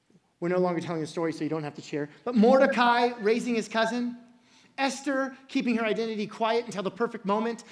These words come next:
the favor that Esther receives from the harem and then from the king himself, the sleepless night of the king that led to the honoring of Mordecai, and then, of course, the building of the gallows of Haman, which would eventually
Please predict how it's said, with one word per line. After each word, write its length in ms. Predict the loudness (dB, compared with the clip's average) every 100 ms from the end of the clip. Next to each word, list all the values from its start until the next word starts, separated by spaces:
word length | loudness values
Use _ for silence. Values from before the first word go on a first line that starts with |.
| -2
the 80 | -2
favor 380 | 2 2 2 0
that 160 | -2 -2
Esther 260 | -8 -6
receives 420 | -6 -6 -4 -4 -4
from 180 | -2
the 80 | -2
harem 420 | -2 -2 0 -2 -4 -8
and 160 | -4 0
then 120 | 0
from 140 | 0 -2
the 80 |
king 220 | -4 -4 -2
himself, 560 | -4 0 2 2 0 -10 -4
the 80 | -4
sleepless 600 | 2 4 6 4 -2 0
night 240 | 2 2
of 100 | 2
the 80 | -2
king 420 | -2 -2 -2 -2 -4 0
that 180 | 2
led 220 | 4 2 2
to 100 | 2
the 140 | 4
honoring 420 | 4 4 4 2
of 140 | 2 4
Mordecai, 680 | 6 4 2 0 0 -2 -8 -14 -6
and 120 | 0
then, 120 | 2 2
of 120 | -2
course, 840 | 2 4 4 0 -14 -18 -20 -20 _ _ _ _ _ _ _
the 80 | 0
building 320 | 4 6 4
of 80 | 2
the 80 | 2
gallows 440 | 2 2 0 0
of 120 | -4 -6
Haman, 480 | -2 -2 -2 -6 -12 -4
which 180 | -4 0
would 120 | -2
eventually 580 | -2 -4 -4 -2 -2 -4